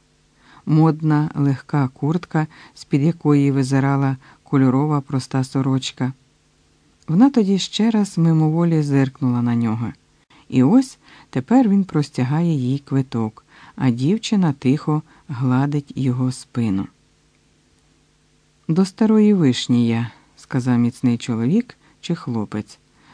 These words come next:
«Ви здивовані? Ніхто туди не їздить. Чи там потяг не зупиняється? То я на ходу скочу». «Ні, чому ж?» «Часом і їздять, трапляються пасажири», —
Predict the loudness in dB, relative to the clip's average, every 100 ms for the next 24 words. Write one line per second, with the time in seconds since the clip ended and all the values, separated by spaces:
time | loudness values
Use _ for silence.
0 | -6 0 0 2 2 4 4 0 -2 -6
1 | _ _ _ _ _ _ 0 0 0 -2
2 | -2 0 0 2 2 2 0 -2 -6 -10
3 | _ _ _ _ _ _ _ _ _ _
4 | -6 -6 0 2 4 2 0 -2 0 0
5 | 0 0 0 -2 -2 -2 -4 -6 -8 -8
6 | _ _ _ _ _ _ 2 6 6 4
7 | 0 -4 -4 -8 -8 -8 -6 -8 -10 _
8 | _ _ _ _ _ _ _ 2 6 8
9 | 6 4 0 2 6 8 6 2 -2 -18
10 | _ _ _ _ _ _ _ _ _ _
11 | 0 4 4 4 6 6 4 2 0 0
12 | -2 -4 _ -20 -20 -2 0 2 2 2
13 | 2 0 -4 -4 -4 -2 -2 -2 -4